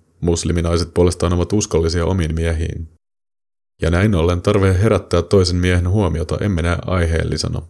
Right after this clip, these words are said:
Naisten on siis heidän mielestään hyvä suojautua katseelta.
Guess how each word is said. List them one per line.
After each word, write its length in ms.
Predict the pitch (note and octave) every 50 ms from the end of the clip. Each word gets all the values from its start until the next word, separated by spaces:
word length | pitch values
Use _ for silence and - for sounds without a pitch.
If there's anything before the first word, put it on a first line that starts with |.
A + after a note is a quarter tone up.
| _ _ _ _ _ _ _ _ _ _ _ _ _ _ _ _ _ _ _ _ -
Naisten 360 | F#2+ F#2 F2+ - - F2 E2+
on 120 | E2+ E2+ D#2+
siis 220 | - F2+ F2 F#2
heidän 240 | F#2+ F#2+ F#2 F2+ F2
mielestään 460 | F2+ F2+ F2+ F2+ - - F2 F2+ F2+
hyvä 180 | G#2+ G#2 F#2+ E2+
suojautua 520 | - F2+ F2 F2 E2+ E2+ E2 - F2 E2+
katseelta. 580 | - - F#2 F2 - - - - - - -